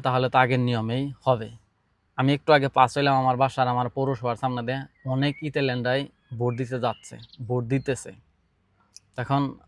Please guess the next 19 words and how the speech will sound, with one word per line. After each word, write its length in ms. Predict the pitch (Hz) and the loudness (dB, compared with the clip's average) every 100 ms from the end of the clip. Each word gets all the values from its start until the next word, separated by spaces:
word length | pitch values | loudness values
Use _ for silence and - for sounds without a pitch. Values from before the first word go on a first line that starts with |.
| 123 | 0
দেখা 200 | 143 139 135 | 0 2 2
যাক 120 | 139 127 | 2 0
যে 60 | 139 - | -4 0
ফাইনালি 360 | 127 127 131 123 | 0 2 -2 -4
কি 100 | 147 135 | -2 0
হয়, 200 | 127 127 156 _ _ _ _ _ _ _ _ _ _ _ _ _ _ | 0 -2 -4 _ _ _ _ _ _ _ _ _ _ _ _ _ _
কারণ 200 | 151 156 165 165 | 6 6 4 0
ইউরোপের 380 | 165 165 175 165 - | 0 2 0 0 0
সব 160 | 165 160 151 | 6 6 6
দেশেই 320 | 147 - 151 156 - | 0 2 0 -2 2
পাঁচ 140 | 147 131 135 | 2 2 0
বছরেই 540 | 135 - 131 131 143 135 - _ _ _ - | 0 0 -2 0 -2 -4 -12 _ _ _ 2
পাসপোর্টের 420 | 127 - 131 127 | 2 0 -2 2
আবেদন 220 | 131 135 131 | 2 2 -2
করা 140 | 117 113 | -4 -2
যায়। 120 | 123 - | -4 -4
শুধু 180 | 127 139 147 | -6 -4 -4
ইতালি 240 | 151 143 139 | -2 -2 -2
একমাত্র 300 | 139 135 | -2 -6